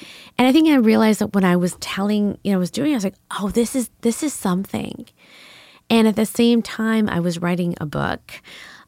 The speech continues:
uh, my first book, Women Who Don't Wait in Line, and I was interviewing a lot of amazing women. So I remember I was interviewing, like, Beth Comstock, and she's like, "So what are you working on?" And I'm like, "Well, I have this idea." And she goes, "I love it. How can I help you?" So that's how I started raising money.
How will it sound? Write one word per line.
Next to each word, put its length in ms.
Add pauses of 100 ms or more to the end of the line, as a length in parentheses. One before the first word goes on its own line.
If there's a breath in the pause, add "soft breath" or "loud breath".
uh, 220
my 100
first 240
book, 140
Women 160
Who 60
Don't 160
Wait 160
in 80
Line, 220
and 120
I 80
was 140
interviewing 520
a 80
lot 200
of 40
amazing 380
women. 420 (540 loud breath)
So 240
I 60
remember 260
I 40
was 180
interviewing, 500
like, 220
Beth 240
Comstock, 500
and 80
she's 160
like, 140
"So 240
what 120
are 40
you 120
working 380
on?" 140
And 100
I'm 80
like, 160
"Well, 80
I 60
have 100
this 160
idea." 280
And 80
she 100
goes, 120 (160)
"I 180
love 340
it. 180 (480)
How 220
can 160
I 40
help 320
you?" 260 (400 loud breath)
So 140
that's 420
how 120
I 100
started 420
raising 380
money. 420